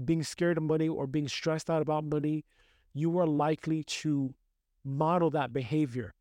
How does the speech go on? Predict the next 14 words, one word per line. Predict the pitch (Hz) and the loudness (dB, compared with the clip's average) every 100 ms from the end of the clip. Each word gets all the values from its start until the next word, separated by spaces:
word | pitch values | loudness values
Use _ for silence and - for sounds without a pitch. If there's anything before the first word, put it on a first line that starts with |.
| - | -8
until | 165 156 - 202 208 214 233 | -6 -4 -2 0 0 0 -4
you | 139 160 | -2 -2
break | 131 143 151 - | 0 0 0 -2
that | 127 127 | -6 -6
cycle. | - 143 135 - - _ - | -6 -4 -4 -8 -20 _ -2
That's | 170 185 - | 0 0 0
where | 190 156 | 0 0
I | 160 | 0
am | 160 139 | 0 0
right | 131 135 | -4 -6
now | 117 113 117 | -6 -10 -8
in | 135 | -6
my | 143 143 | -4 -4
journey. | 139 127 110 113 | -4 -6 -8 -12